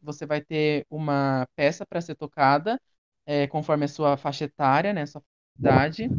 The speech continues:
E aí, vamos supor, não importa se você tem, é, se você sabe tocar aquela peça,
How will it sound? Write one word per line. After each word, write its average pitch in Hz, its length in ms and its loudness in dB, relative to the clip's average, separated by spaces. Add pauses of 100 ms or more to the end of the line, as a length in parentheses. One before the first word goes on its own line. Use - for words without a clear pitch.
(640)
E 160 100 0
aí, 151 180 4
vamos 160 240 -2
supor, 170 360 2 (320)
não 165 100 -2
importa 170 500 6
se 214 120 -6
você 190 240 -2
tem, 156 480 0 (400)
é, 139 300 0 (560)
se 175 60 -4
você 170 200 -2
sabe 185 380 4
tocar 196 240 -6
aquela 165 220 -2
peça, 156 500 0